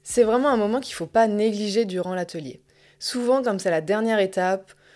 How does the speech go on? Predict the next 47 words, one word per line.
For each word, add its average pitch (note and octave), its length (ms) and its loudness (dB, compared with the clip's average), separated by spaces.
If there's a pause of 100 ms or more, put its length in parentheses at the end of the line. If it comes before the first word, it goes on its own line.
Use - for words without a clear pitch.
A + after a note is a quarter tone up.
(160)
qu'on G3+ 160 -8
peut G#3 100 4
être A3 140 6
un G3+ 100 2
petit G3+ 160 -6
peu A3+ 160 4
en G#3 60 8
retard, G#3+ 420 2
on F#3+ 140 -4
a E3+ 80 2
parfois F#3+ 320 -4
tendance G3+ 340 -4
à F#3+ 60 0
la E3 140 -2
zapper, F3+ 520 0
mais E3+ 160 -6
ça, G3 140 0
c'est F#3 180 -6
plutôt F#3 240 -6
une E3+ 140 -4
grave E3+ 260 -6
erreur. C#3 320 -10 (720)
La F#3 140 6
déclusion, A#3+ 760 0 (120)
ça F3+ 200 -2
va E3+ 140 6
donc G#3 160 -4
venir G3 340 -4
clôturer G#3 520 0
votre E3+ 260 -2
animation E3 720 -4
et F#3 140 2
ancrer A3+ 340 0
les F#3 160 2
apprentissages G3 720 -2
individuels G3+ 580 -2
et F3+ 60 -4
collectifs. - 720 -10 (680)
Cette G#3+ 280 0
phase, C4 420 2
elle F#3+ 220 4
peut G#3+ 140 -2
se - 200 -4
faire A#3 400 0
de F3 140 -4
deux F3 180 0
manières. F#3 560 -6